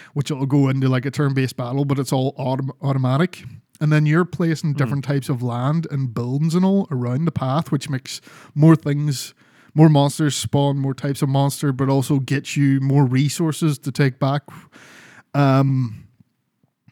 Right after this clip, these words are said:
Speaker 1: and it's, it's just a really cool, really, uh, surprisingly addictive wee game. Um, especially if you're
Speaker 2: Hmm.
Speaker 1: watching <laughs> something in the background while your hero just does the loops.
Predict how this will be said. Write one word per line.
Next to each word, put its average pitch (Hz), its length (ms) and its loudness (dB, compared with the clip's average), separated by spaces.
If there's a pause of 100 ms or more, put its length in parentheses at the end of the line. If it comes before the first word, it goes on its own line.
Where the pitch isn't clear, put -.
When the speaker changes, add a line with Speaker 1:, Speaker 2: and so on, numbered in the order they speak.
(360)
Speaker 1:
and 151 140 4
it's, - 340 0
it's 147 160 -2
just 196 160 0
a 156 100 4
really 151 840 2
cool, 233 280 0
really, 208 460 0 (100)
uh, 151 60 -4
surprisingly 170 600 0
addictive 151 360 -2
wee 139 180 0
game. 151 460 -2 (200)
Um, 143 460 2
especially 277 360 -2
if 233 80 -4
you're 233 140 4
Speaker 2:
Hmm. 143 140 0
Speaker 1:
watching 180 440 2
<laughs> - 20 -8
something - 500 2 (400)
in 165 120 0
the 160 60 4
background 175 640 0
while 160 140 2
your 147 280 2
hero 139 340 2
just 165 200 -4
does 147 220 -4
the 143 80 -4
loops. 147 440 -2